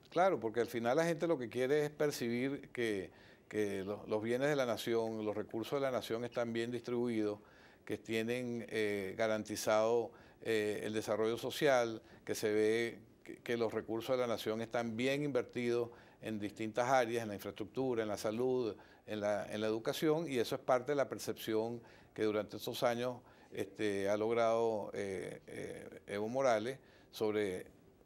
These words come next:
en primer lugar, garantizando la inclusión de los sectores que fueron marginados durante muchos años,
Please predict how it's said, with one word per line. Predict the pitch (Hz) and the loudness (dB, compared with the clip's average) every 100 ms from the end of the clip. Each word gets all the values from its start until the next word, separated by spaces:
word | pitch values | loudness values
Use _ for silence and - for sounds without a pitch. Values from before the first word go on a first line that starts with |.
| - - | -20 -16
en | - 107 | -6 -6
primer | 98 104 110 | -4 -2 0
lugar, | 139 139 143 165 | 4 6 4 2
garantizando | - 120 113 98 95 113 123 135 127 | 0 0 0 -2 0 0 0 -2 0
la | |
inclusión | 113 101 101 117 120 | -2 -2 -4 0 0
de | 143 | 0
los | 117 | -2
sectores | 107 - 110 | -4 -2 0
que | 123 | -2
fueron | 113 113 | -2 -2
marginados | 123 113 107 101 113 | -2 -2 -2 0 0
durante | 113 104 101 | 0 -4 -4
muchos | 98 98 131 | -6 -6 -2
años, | 143 147 170 | 0 0 -6